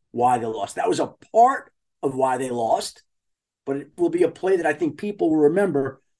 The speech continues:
but I'll remember the way that Joseph Ossai stood there, faced the music, and answered questions. And the other thing about that night that we'll remember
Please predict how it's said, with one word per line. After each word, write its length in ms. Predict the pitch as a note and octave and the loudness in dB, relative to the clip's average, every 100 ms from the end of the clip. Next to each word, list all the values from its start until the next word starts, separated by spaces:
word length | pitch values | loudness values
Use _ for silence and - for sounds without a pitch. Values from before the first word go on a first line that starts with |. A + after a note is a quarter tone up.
| _ | _
but 120 | - C#3 | 0 4
I'll 220 | G3 F#3 | 6 6
remember 400 | C3 B2+ A#2+ B2+ | 4 0 -2 -2
the 100 | B2+ | 0
way 180 | C3 C3 | 0 0
that 180 | A2+ | -2
Joseph 320 | - D3+ D3 - | 0 0 0 -6
Ossai 320 | A#2 C#3 B2+ | -4 -2 -2
stood 340 | - G#3 G3 | 4 6 6
there, 340 | E3+ E3 E3 - _ _ - | 6 4 2 -4 _ _ 6
faced 280 | G#3 - | 6 6
the 60 | F3 | -2
music, 560 | C#3+ C#3 A#2+ B2+ B2 - _ _ _ _ | 0 2 2 0 -2 -12 _ _ _ _
and 180 | C#3+ - | -8 0
answered 400 | E3+ D#3+ - C3 | 2 2 0 -6
questions. 460 | - D#3 C#3+ G#2+ G2+ | -2 -2 0 -4 -4
And 180 | E3 E3+ | 0 4
the 80 | |
other 160 | A#3+ B3+ | 6 4
thing 300 | - E3+ D3+ | 0 0 0
about 300 | B2 B2+ B2 | 0 -2 -4
that 160 | B2+ B2 | -8 -4
night 260 | B2 B2 | -6 -4
that 200 | A#2+ A#2+ | -6 -6
we'll 160 | B2 A#2 | -4 -2
remember 480 | A2 A2+ A#2 D#3 | -2 -4 -4 -6